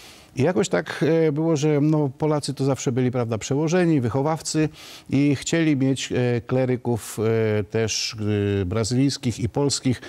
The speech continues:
e, żebyśmy mo-, byli jako koledzy, a nie tylko przełożony i podwładny. E, no i zwrócili się do prowincji warszawskiej z prośbą, żeby wysłać kleryków. I ja sobie myślę, no tak, to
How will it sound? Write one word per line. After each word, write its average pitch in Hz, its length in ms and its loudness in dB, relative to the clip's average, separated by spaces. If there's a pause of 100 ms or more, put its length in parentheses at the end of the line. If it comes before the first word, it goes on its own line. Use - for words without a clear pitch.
(240)
e, 127 200 0
żebyśmy 196 400 0
mo-, 175 260 2
byli 160 220 2
jako 156 240 0
koledzy, 120 440 0
a 98 40 0
nie 127 160 2
tylko 110 180 -2
przełożony 107 480 0
i 98 40 -2
podwładny. 82 540 -4 (540)
E, 95 40 -2 (960)
no - 120 -2
i 143 80 2
zwrócili 127 580 0
się 110 240 0
do 110 160 -2
prowincji 110 420 -2
warszawskiej 107 500 -2
z - 60 -6
prośbą, 101 420 -2
żeby 110 180 0
wysłać 107 320 -2
kleryków. - 640 -6 (880)
I 107 60 -4
ja 98 120 0
sobie 101 200 0
myślę, 101 280 0
no 98 120 0
tak, 95 300 -6
to - 80 -16